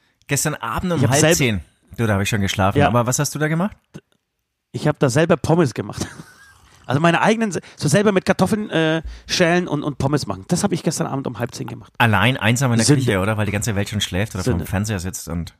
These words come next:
Speaker 2: Ja,
Speaker 1: sich
Speaker 2: ja,
Speaker 1: etwas
Speaker 2: ja, ja.
Speaker 1: Tatort anschaut oder keine Ahnung.
Speaker 2: Nee, Polizeirufer gestern, der war gar, auch gar nicht so richtig geil. Deswegen, den hab ich gar nicht so richtig angeschaut. Ich hab meine Plätzchen gegessen, hab,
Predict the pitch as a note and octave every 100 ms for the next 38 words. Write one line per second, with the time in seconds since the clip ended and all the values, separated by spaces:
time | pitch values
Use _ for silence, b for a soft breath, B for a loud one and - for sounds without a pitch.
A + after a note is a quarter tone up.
0 | - D#3 D3+ G#3 - _ _ D#3+ F3+ D#3+
1 | D#3 - b b b - - F2+ G#2 D2
2 | E2 E2+ D#2+ D#2+ - D#2+ D2+ E2 E2 _
3 | _ _ _ _ _ _ _ A#2 C3 C#3
4 | C#3 C3+ C3 C#3+ B2+ B2 - A2+ A#2+ A#2
5 | C3 C3 - C#3 B2+ - C3 D3 A#2+ -
6 | G#2+ A2+ C#3+ D3+ D#3 D#3+ D#3 D3+ D3 D#3
7 | C#3 D3+ C#3 C#3 - - D3+ C#3 E3 F#3
8 | A#3+ G3+ F#3+ F#3 E3 -